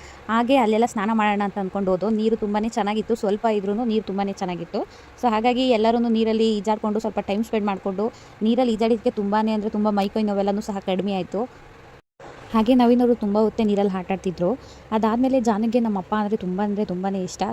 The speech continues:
So ಜಾನು ಮತ್ತೆ ನಮ್ಮ ಅಪ್ಪನೂ ಸಹ ತುಂಬ ಹೊತ್ತು ಆಟ ಆಡ್ತಿದ್ರು ನೀರೊಳಗೆ. ಎಲ್ಲಿ ಜಾನಿಗೆ ಕೋಲ್ಡ್ ಬಂದ್ಬಿಡುತ್ತೆ, ಅವಳಿಗೆ ವೆದರ್ ಬೇರೆ ಅಡ್ಜಸ್ಟ್ ಆಗಲ್ಲ ಅಂತ ಅಂದ್ಕೊಂಡಿದ್ದೆ. ಅವಳು ಇಲ್ಲೂ ಸಹ ಚೆನ್ನಾಗಿ ಆಟ ಆಡಿದ್ಲು, ನೇತ್ರಾವತಿ ನದಿಲೂ ಸಹ ತುಂಬ ಹೊತ್ತೇ ಆಟ ಆಡಿದ್ಲು. ಪುಣ್ಯಕ್ಕೆ ನೆಗಡಿ ಬರಲಿಲ್ಲ.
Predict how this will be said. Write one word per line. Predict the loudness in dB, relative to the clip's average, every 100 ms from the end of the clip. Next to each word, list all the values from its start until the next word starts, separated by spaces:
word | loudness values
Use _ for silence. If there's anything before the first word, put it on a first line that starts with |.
| -4
So | -2
ಜಾನು | 0 -2 -2
ಮತ್ತೆ | -4 -4
ನಮ್ಮ | -4 -4
ಅಪ್ಪನೂ | -6 -6
ಸಹ | -4 -6
ತುಂಬ | -4 -2
ಹೊತ್ತು | -2 -2
ಆಟ | -4 -4
ಆಡ್ತಿದ್ರು | -4 -4 -4
ನೀರೊಳಗೆ. | -2 -2 0 -2 -4 -10 -16 -2
ಎಲ್ಲಿ | 0 2
ಜಾನಿಗೆ | 2 0 2 2
ಕೋಲ್ಡ್ | 4 4 4
ಬಂದ್ಬಿಡುತ್ತೆ, | 2 0 -2 0
ಅವಳಿಗೆ | 2 2
ವೆದರ್ | 0 0 0
ಬೇರೆ | 0 -2
ಅಡ್ಜಸ್ಟ್ | -4 -4
ಆಗಲ್ಲ | -4 -2 -2
ಅಂತ | -2
ಅಂದ್ಕೊಂಡಿದ್ದೆ. | -4 -4 -2 -2 -2
ಅವಳು | -4 -6 -8 0 2
ಇಲ್ಲೂ | 2 2
ಸಹ | 2 0
ಚೆನ್ನಾಗಿ | -2 -4 -2
ಆಟ | -2 -2
ಆಡಿದ್ಲು, | -2 -2
ನೇತ್ರಾವತಿ | -2 -2 -4 -2 -2
ನದಿಲೂ | -2 -2
ಸಹ | -2 -4
ತುಂಬ | -4 -4
ಹೊತ್ತೇ | -2 -2
ಆಟ | -4 -4
ಆಡಿದ್ಲು. | -2 -2 -2 -4 -6 -20 -4
ಪುಣ್ಯಕ್ಕೆ | -2 0 -2
ನೆಗಡಿ | 2 2
ಬರಲಿಲ್ಲ. | 2 0 -2 -2